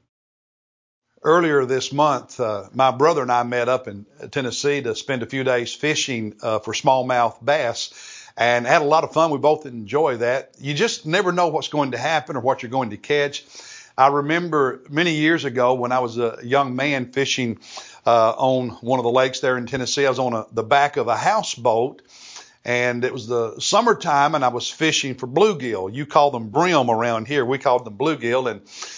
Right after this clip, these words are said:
I was actually fishing with a float and so on. I had my, uh, Zebco, uh, rod and, and, and reel and,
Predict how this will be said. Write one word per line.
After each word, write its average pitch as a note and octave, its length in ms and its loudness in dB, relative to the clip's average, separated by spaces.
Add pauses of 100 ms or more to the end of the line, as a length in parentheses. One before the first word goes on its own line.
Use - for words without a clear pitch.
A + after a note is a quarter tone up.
(120)
I C#3 120 6
was C#3+ 80 2
actually E3+ 300 2
fishing D3+ 360 -2
with C#3 100 -2
a C#3+ 60 -2
float C3 480 2
and B2+ 100 -12
so B2 260 0
on. C3+ 140 0
I A2+ 40 -6
had C3 160 0
my, A2+ 180 0 (320)
uh, C#3 140 4
Zebco, C3 800 0 (340)
uh, A2+ 460 4
rod B2+ 500 6
and, G#2+ 320 -4
and, A2 320 -2
and A#2 200 -4
reel B2+ 360 4
and, G#2 320 -2